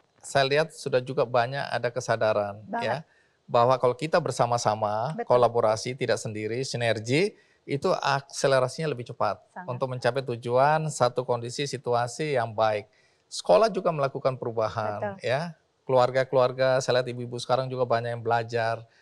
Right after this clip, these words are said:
Speaker 1: bagaimana ngajarin anak tapi tanpa membuat anak merasa menderita,
Speaker 2: Betul.
Speaker 1: kira-kira begitu. Nah, kesadaran ini sudah ada.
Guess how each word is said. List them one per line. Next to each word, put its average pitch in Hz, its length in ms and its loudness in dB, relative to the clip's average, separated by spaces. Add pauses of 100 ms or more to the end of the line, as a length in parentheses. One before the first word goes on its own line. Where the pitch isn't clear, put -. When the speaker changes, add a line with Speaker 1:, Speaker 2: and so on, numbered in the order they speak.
(120)
Speaker 1:
bagaimana 120 880 -2 (300)
ngajarin 117 640 2
anak 127 520 -4
tapi 143 480 -4
tanpa 123 540 -2
membuat 120 400 -4
anak 120 320 -4
merasa 113 320 -4
menderita, 110 560 -4
Speaker 2:
Betul. 214 140 -8
Speaker 1:
kira-kira 113 360 2
begitu. 107 300 -4 (340)
Nah, 147 160 0
kesadaran 156 500 0
ini 165 140 -8
sudah 131 380 0
ada. 113 560 -4